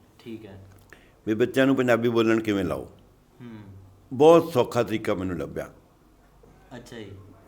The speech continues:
Speaker 2: ਸਾਡੇ ਸਮਾਜ ਦੇ ਵਿੱਚ ਇਹ ਹੁੰਦਾ ਵੀ ਪੰਜਾਬੀ ਦੀ ਕਹਾਵਤ ਹੈ, "ਮੂਲ ਨਾਲੋਂ ਸੂਦ ਪਿਆਰਾ।"
Speaker 1: ਬਿਲਕੁਲ।
Speaker 2: ਹੈ ਨਾ?
Speaker 1: ਬਿਲਕੁਲ।
Speaker 2: ਬੱਚੇ ਜਿਹੜੇ ਆ, ਹਮੇਸ਼ਾ ਦਾਦਾ ਦਾਦੀ ਜਾਂ ਨਾਨਾ ਨਾਨੀ ਦੀ ਮੰਨਦੇ ਆ।
Speaker 1: ਜੀ।
Speaker 2: ਔਰ ਉਹਨਾਂ ਨੂੰ ਪਿਆਰ ਵੀ ਕਰਦੇ ਆ,
Speaker 1: ਹੂੰ।
Speaker 2: ਉਹਨਾਂ ਦੀ ਮੰਨਦੇ ਵੀ ਆ।
Speaker 1: ਬਿਲਕੁਲ।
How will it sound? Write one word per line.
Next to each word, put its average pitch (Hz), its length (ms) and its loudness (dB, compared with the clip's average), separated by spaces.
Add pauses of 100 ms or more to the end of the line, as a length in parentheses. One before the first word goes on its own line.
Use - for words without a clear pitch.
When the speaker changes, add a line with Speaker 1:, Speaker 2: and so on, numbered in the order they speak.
(140)
Speaker 2:
ਸਾਡੇ 135 260 6
ਸਮਾਜ 135 380 2
ਦੇ 147 100 0
ਵਿੱਚ 143 440 0
ਇਹ 143 140 2
ਹੁੰਦਾ 135 280 0
ਵੀ 139 160 -2
ਪੰਜਾਬੀ 127 400 -2
ਦੀ - 80 -4
ਕਹਾਵਤ 113 340 -2
ਹੈ, 127 60 0
"ਮੂਲ 120 280 2
ਨਾਲੋਂ 120 280 0
ਸੂਦ 98 340 -6
ਪਿਆਰਾ।" 73 360 -6 (160)
Speaker 1:
ਬਿਲਕੁਲ। 110 400 -18 (320)
Speaker 2:
ਹੈ 113 40 -4
ਨਾ? 135 80 -2
Speaker 1:
ਬਿਲਕੁਲ। 107 580 -16 (300)
Speaker 2:
ਬੱਚੇ 135 400 6
ਜਿਹੜੇ 170 240 4
ਆ, 165 120 4
ਹਮੇਸ਼ਾ 147 300 0
ਦਾਦਾ 113 400 4
ਦਾਦੀ 113 360 2
ਜਾਂ 120 120 0
ਨਾਨਾ 107 320 0
ਨਾਨੀ 104 320 0
ਦੀ 104 100 -2
ਮੰਨਦੇ 73 380 -4
ਆ। 58 100 -14 (280)
Speaker 1:
ਜੀ। 113 280 -14 (480)
Speaker 2:
ਔਰ 131 120 6
ਉਹਨਾਂ 151 200 4
ਨੂੰ 165 160 4
ਪਿਆਰ 107 280 8
ਵੀ 117 100 -2
ਕਰਦੇ 143 360 2
ਆ, 151 60 -4
Speaker 1:
ਹੂੰ। 127 480 -14
Speaker 2:
ਉਹਨਾਂ 156 180 4
ਦੀ 175 80 4
ਮੰਨਦੇ 101 460 2
ਵੀ 80 160 -2
ਆ। 76 80 -6
Speaker 1:
ਬਿਲਕੁਲ। 123 340 -14